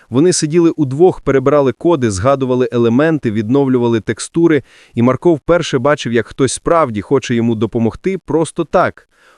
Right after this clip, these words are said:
Олена працювала швидко, чітко, майже не говорила,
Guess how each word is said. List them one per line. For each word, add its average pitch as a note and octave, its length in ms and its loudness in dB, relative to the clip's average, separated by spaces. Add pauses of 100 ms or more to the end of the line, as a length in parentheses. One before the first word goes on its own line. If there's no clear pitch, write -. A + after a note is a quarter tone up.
(120)
Олена C#3+ 260 2
працювала C3 500 0
швидко, D3+ 520 0 (220)
чітко, D#3 520 -4 (240)
майже F3 380 0
не F#3+ 100 0
говорила, F3 520 2